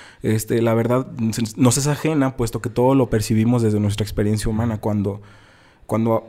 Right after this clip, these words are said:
ah, creo que el, la, el parteaguas, o lo que para nosotros es lo que algún día nos tronó los fusibles, es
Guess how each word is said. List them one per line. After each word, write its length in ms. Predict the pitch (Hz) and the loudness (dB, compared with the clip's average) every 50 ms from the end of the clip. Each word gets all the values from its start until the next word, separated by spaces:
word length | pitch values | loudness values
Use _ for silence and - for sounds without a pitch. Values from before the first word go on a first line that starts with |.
| - - | -14 -20
ah, 60 | - - - 147 - - | -20 -12 -12 -12 -4 0
creo 160 | - 127 120 | 0 0 2
que 100 | - 147 | 4 2
el, 140 | 131 117 - - - | 2 2 -2 -4 -2
la, 180 | 123 107 - - - | -2 -2 -2 -4 -2
el 120 | - 120 113 | 0 0 2
parteaguas, 840 | - 113 117 123 - 123 123 127 139 135 127 127 127 123 - - - - | 2 0 0 2 2 4 6 6 8 8 8 6 6 4 -2 -10 -4 2
o 160 | 139 117 113 | 4 6 6
lo 160 | 113 113 107 104 | 6 4 4 2
que 80 | - 113 | -2 -2
para 220 | 110 117 113 117 | 0 0 2 4
nosotros 460 | 113 117 110 - 135 - 139 139 135 131 | 4 2 2 2 0 2 2 2 2 2
es 100 | 131 127 | 2 2
lo 100 | 135 131 | 0 0
que 80 | - 131 | 0 -2
algún 180 | 113 113 117 127 | 0 4 6 6
día 100 | 135 135 | 6 6
nos 140 | 135 131 | 4 2
tronó 200 | - 135 127 120 | 0 -2 -2 0
los 160 | 123 131 131 - | 0 -2 -2 -4
fusibles, 520 | - 120 - 139 135 131 123 120 120 120 | -4 -2 2 4 4 4 4 2 2 0
es 300 | 123 117 117 120 - | 0 -2 -2 -4 -8